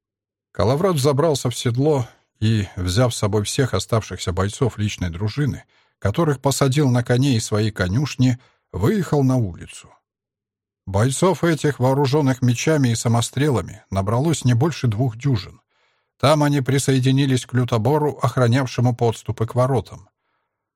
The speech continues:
У того было пятеро конных и десяток пешцев. Вместе набрался целый отряд. Несмотря на все разрушения вокруг, терем Калаврата пока уцелел. Окружённый высоким и прочным забором, терем походил на небольшую крепость,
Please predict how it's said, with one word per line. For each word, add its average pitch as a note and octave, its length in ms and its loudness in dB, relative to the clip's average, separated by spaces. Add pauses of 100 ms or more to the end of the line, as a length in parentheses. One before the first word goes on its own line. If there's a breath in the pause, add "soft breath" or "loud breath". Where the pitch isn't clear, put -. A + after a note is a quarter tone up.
(160)
У F2+ 80 -4
того C3 280 2
было D3+ 240 2
пятеро C3+ 420 0
конных C3+ 400 0
и G#2 60 -4
десяток A2+ 480 -2
пешцев. - 580 -6 (480)
Вместе C3 480 0
набрался C#3 540 0
целый A#2+ 360 0
отряд. - 440 -8 (720)
Несмотря A2+ 640 0
на A2+ 300 2
все - 260 0
разрушения A2 640 0
вокруг, A#2 480 -2
терем D3+ 340 0
Калаврата B2 540 0
пока A2+ 320 0
уцелел. A#2 600 -2 (440)
Окружённый C#3+ 720 2
высоким C#3+ 720 0
и B2+ 40 4
прочным A#2+ 460 0
забором, B2+ 540 2
терем E3 360 2
походил C3 440 2
на C#3 120 2
небольшую A#2 560 0
крепость, - 640 -2